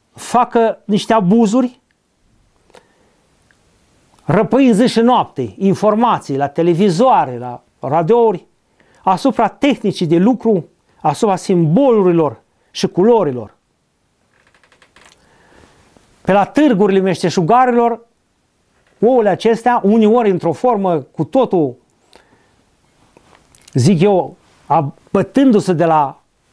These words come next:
bunul gust și la marele meșteșug și marea artă,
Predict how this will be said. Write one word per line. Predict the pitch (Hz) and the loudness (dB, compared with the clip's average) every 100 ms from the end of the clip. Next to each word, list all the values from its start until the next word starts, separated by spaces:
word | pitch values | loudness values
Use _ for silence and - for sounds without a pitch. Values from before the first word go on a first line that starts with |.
| _ _ _ _ _ _ | _ _ _ _ _ _
bunul | - 165 240 220 | 0 2 4 2
gust | 190 254 - - | 2 2 0 -10
și | - - | -14 -4
la | 156 | -2
marele | 165 240 226 | 2 2 2
meșteșug | 220 226 - 233 208 - 247 160 | 2 2 0 -2 -2 -2 -2 -2
și | |
marea | 160 180 185 | -2 0 2
artă, | 202 226 226 254 254 | 2 0 0 -4 -4